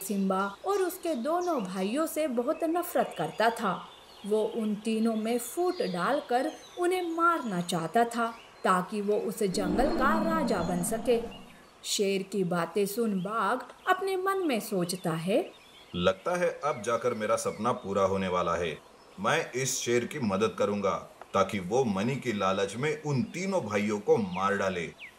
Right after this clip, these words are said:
Speaker 2: ऐसा हो गया तो मैं आसानी से इस जंगल का राजा बन जाऊंगा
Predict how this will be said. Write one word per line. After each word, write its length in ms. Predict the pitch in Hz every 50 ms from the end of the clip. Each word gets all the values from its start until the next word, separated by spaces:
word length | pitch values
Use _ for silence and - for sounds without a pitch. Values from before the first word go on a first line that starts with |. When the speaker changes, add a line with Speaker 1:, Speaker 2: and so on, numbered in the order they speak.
| - - - - - - -
Speaker 2:
ऐसा 300 | 85 85 90 87 - 107
हो 240 | 98 - 87 90 92
गया 200 | 101 123 143 151
तो 180 | - - 139
मैं 220 | 117 117 110 104 95
आसानी 440 | 92 101 110 113 143 147 160 165 147
से 320 | 107 101 123 143 170 156
इस 180 | 135 120 98 90
जंगल 300 | 104 110 110 113 107 101
का 180 | 95 131 131
राजा 440 | 107 90 85 92 101 101 101 107 101
बन 180 | 95 95 92 98
जाऊंगा 540 | 117 139 165 165 160 143 110 87 82 -